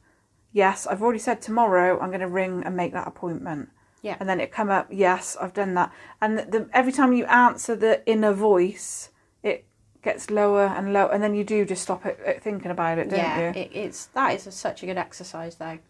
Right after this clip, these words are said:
Speaker 1: Yeah.
Speaker 2: I love that.
Speaker 1: Yeah.
Speaker 2: But
Speaker 1: It's all
Speaker 2: hopefully
Speaker 1: simple little tweaks that you
Speaker 2: Yeah.
Speaker 1: can make.
Speaker 2: Yeah,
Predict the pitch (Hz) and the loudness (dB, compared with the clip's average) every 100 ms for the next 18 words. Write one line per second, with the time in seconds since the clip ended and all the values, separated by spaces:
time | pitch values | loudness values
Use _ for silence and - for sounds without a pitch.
0 | _ _ _ 202 208 175 170 - 165 170 | _ _ _ 2 8 8 6 -6 -14 -14
1 | - _ 202 190 190 - _ _ _ - | -18 _ -4 -2 -4 -10 _ _ _ -16
2 | - 247 359 359 480 - 440 427 - 403 | -6 -2 2 6 6 6 2 2 2 6
3 | 359 285 - 381 359 160 - - - 480 | 6 6 2 0 0 0 -10 -10 0 4
4 | 381 214 175 240 170 185 247 - 330 170 | 4 4 4 6 6 4 0 2 0 0